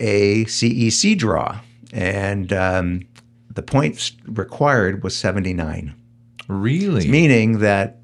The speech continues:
Speaker 1: if you're in Canada and you've got your C E C, you're gonna, you're, we're, we're letting you come in and become a permanent resident. So,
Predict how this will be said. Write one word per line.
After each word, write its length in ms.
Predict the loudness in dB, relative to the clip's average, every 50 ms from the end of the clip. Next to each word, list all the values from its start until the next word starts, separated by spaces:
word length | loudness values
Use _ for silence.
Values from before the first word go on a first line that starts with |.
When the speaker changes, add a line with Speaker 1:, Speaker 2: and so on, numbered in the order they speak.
| -16 _ -8
Speaker 1:
if 120 | -8 -6
you're 180 | -4 -2 0 2
in 140 | 2 0
Canada 720 | 0 2 2 4 4 4 4 2 2 2 2 0 0 -2 -4 _ _ -20 -20 -20 -20 -20 -18 -10 -6
and 100 | -4 -4
you've 120 | -2 0
got 200 | 0 0 0 0
your 120 | -2 -2 -2
C 220 | -2 -2 -2 0
E 160 | 0 0 0
C, 380 | 0 0 0 0 2 2 2 2
you're 160 | 2 0 0
gonna, 280 | 0 0 0 0 -2 -4 -6
you're, 180 | -8 -8 -8 -8 -6
we're, 140 | -6 -6 -6
we're 260 | -6 -6 -4 -2 0
letting 220 | 0 0 0 -2
you 80 | -4 -4
come 160 | -4 -4 -4
in 100 | -4 -4
and 100 | -6 -8
become 220 | -8 -6 -6 -6 -6
a 40 |
permanent 360 | -6 -6 -6 -6 -6 -6 -8 -6
resident. 500 | -8 -8 -8 -8 -10 -12 -14 -14 -8 -2
So, 300 | 0 0 2 0 0